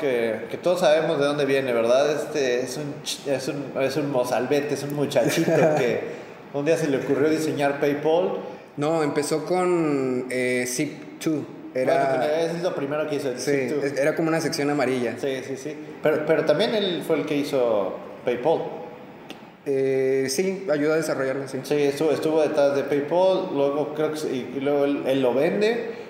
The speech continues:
Speaker 1: luego hace
Speaker 2: Lo vende,
Speaker 1: mucha, hace mucha
Speaker 2: hace
Speaker 1: lana,
Speaker 2: Tesla.
Speaker 1: <laughs> y hace Tesla.
Speaker 2: Y después, ya, bueno, SpaceX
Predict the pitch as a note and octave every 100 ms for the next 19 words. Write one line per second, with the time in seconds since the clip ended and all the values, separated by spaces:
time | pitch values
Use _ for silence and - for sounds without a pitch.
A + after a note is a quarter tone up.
0 | - - B2+ C3 C3+ C#3 C3+ C#3+ D3+ D#3
1 | D#3 D#3+ D3 D3 D3 C#3+ E3+ F3 E3+ G3
2 | D3 C#3+ - - - - - - D3+ D3+
3 | D3+ - C#3+ C3+ A#2 A2 C#3 C#3 C3+ C#3
4 | C3+ C#3 C#3+ - - - A#2+ C3 - C3
5 | D3+ C#3+ D3 G3+ G#3+ B3+ A3+